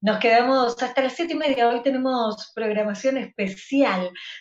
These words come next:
luego del programa, así que quédate igual en Cinco Días T V. Pero antes de comenzar, te cuento que como habitantes de este planeta, nos toca ver lo más emocionante de la vida,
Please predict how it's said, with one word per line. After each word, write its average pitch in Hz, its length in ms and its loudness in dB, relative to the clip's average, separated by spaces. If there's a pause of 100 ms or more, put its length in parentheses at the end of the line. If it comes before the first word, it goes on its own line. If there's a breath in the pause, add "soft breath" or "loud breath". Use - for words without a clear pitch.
luego 220 340 2
del 220 260 0
programa, 226 480 0
así 226 220 -8
que 233 200 -4
quédate 214 600 0
igual 196 520 0 (360 loud breath)
en 190 120 -2
Cinco 208 560 -4
Días 190 280 -2 (160)
T 190 140 -4
V. 165 240 -12 (300 loud breath)
Pero 262 200 4
antes 302 500 0
de 240 80 -2
comenzar, 220 680 -6
te 269 140 -6
cuento 202 560 -6 (340 loud breath)
que 190 380 0
como 214 180 0
habitantes 196 920 0
de 190 220 -4
este - 240 -12
planeta, 196 600 -4 (320 loud breath)
nos 208 220 -4
toca 247 240 2
ver 240 360 2
lo 240 180 -4
más 285 260 -4
emocionante 208 580 -6
de 196 140 -2
la 175 200 -8
vida, 160 260 -14